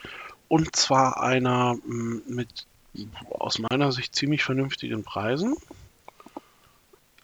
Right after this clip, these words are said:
Ähm, und bei denen habe ich mir mal irgendwann so ein, äh, so eine ganz kleine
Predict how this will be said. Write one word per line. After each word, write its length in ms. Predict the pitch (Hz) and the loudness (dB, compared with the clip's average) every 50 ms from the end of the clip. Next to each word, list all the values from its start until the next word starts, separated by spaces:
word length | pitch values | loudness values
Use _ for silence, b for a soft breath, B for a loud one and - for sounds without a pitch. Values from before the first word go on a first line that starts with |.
| _ - | _ -4
Ähm, 960 | - 170 170 170 170 175 175 170 175 170 175 180 175 175 175 175 175 170 156 B B B B B B B B B B B B B B B B _ _ _ - B B B B B B B B B B B B B B B B - | 0 4 4 6 6 6 6 6 6 4 4 4 2 2 2 2 0 -2 -2 B B B B B B B B B B B B B B B B _ _ _ -20 B B B B B B B B B B B B B B B B 4
und 460 | - 170 160 160 147 - - - - - | 6 8 8 8 6 4 -2 -6 6 8
bei 140 | 147 139 135 | 8 10 10
denen 540 | 123 143 139 160 190 226 247 240 240 240 175 | 8 6 8 8 8 8 8 6 4 2 2
habe 380 | - - 131 135 139 156 160 156 | 0 2 4 4 4 4 4 4
ich 200 | - 165 - - | 2 0 0 0
mir 160 | 147 147 147 143 | 2 4 6 6
mal 260 | 139 135 135 135 127 | 6 6 6 4 2
irgendwann 960 | 104 117 127 127 131 127 113 110 113 113 117 113 113 113 113 113 107 - - - - | 2 2 2 2 2 0 -2 -2 0 0 0 0 0 -2 -2 -2 -4 -6 -8 -10 -8
so 260 | - - 107 107 95 | -8 -6 -6 -6 -6
ein, 420 | - 104 110 104 104 104 104 101 - | -6 -6 -4 -4 -4 -6 -6 -8 -8
äh, 160 | - 104 104 | -8 -10 -8
so 160 | 98 107 107 | -8 -8 -6
eine 240 | - 113 113 113 110 | -6 -6 -4 -4 -2
ganz 340 | 117 120 165 214 - - - | 0 0 0 2 2 0 4
kleine 800 | - - - - - 156 160 160 160 165 165 165 160 160 160 | 4 4 6 8 6 6 6 4 4 4 4 4 4 2 2